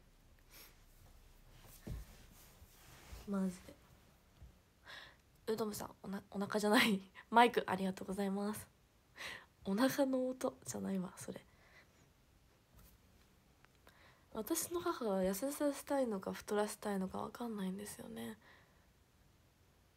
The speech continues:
「あんた、あと四キロぐらい痩せ」って言われた後に、もう三秒後ぐらいに、「夜ご飯、焼き豚卵飯行く？」って。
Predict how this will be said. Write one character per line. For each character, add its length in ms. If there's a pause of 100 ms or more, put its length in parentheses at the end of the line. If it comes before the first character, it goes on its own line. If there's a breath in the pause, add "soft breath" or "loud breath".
(1700 loud breath)
「あ 80
ん 60
た、 120
あ 40
と 100
四 160
キ 120
ロ 100
ぐ 100
ら 120
い 40
痩 120
せ」 160
っ 40 (760 soft breath)
て 260
言 100
わ 80
れ 60
た 140
後 160
に、 320 (1040 loud breath)
も 180
う 40
三 220
秒 180
後 120
ぐ 80
ら 100
い 60
に、 260 (440 loud breath)
「夜 180
ご 100
飯、 240
焼 120
き 80
豚 160
卵 300
飯 200
行 100
く？」 200
っ 40
て。 180